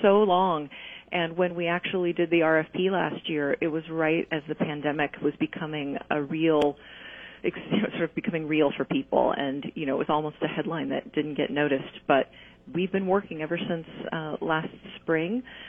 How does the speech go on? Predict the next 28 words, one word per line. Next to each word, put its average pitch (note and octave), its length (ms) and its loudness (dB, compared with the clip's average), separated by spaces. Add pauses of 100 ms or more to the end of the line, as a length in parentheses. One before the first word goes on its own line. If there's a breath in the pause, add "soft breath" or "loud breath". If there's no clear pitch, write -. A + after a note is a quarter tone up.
(140 loud breath)
uh, - 140 -6 (140)
with E3+ 200 4
the F3 80 2
developer E3 600 -2
to, C#3+ 460 -4 (400 loud breath)
um, - 240 -8 (100)
put G3 120 2 (120)
forward, E3 480 6 (160)
um, D#3 280 -10
the, - 60 -4 (500)
the, - 300 -4 (420)
the, - 60 -4 (840)
the D#3 60 -2
project, F3+ 720 0
to C#3 340 -2 (640 loud breath)
pull F#3 140 0
together E3+ 260 2
the D3+ 80 0
pieces, F3+ 560 2 (160)
to - 60 -4
get F3 200 2
the - 80 0
Planning F#3+ 360 -2
Commission's, F#3 520 0 (520 loud breath)
uh, D3+ 80 0
approval F3 500 4
for D3 140 2
conformance. F#3 720 -4